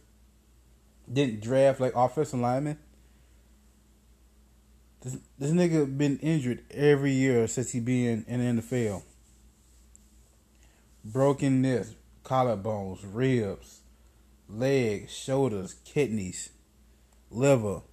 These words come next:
And he's only twenty-nine years old. And, uh,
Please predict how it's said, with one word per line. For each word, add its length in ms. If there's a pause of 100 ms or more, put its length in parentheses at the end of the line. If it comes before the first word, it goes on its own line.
(2250)
And 120
he's 100
only 200
twenty-nine 580
years 240
old. 340 (3500)
And, 340
uh, 440